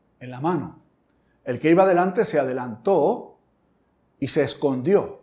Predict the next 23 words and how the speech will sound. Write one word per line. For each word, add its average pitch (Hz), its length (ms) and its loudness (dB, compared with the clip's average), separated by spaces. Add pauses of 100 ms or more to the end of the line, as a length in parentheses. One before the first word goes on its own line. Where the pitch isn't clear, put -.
(160)
en 147 140 -14
el 123 100 -10
balcón 117 340 -8
de 143 80 -4
la 127 120 -12
casa. - 360 -20 (960)
Cuando 143 280 -2
el, 139 300 -6 (220)
su - 220 -2
hermanito 170 420 0
que 180 80 0
traía 156 340 2
la 175 160 4
piedra 180 380 4
dio 151 220 2
la 185 80 6
vuelta 202 440 4
y 143 60 2
no 156 140 4
lo 196 80 6
encontró, 190 600 -2
entonces 147 520 -6
empezó 135 640 -6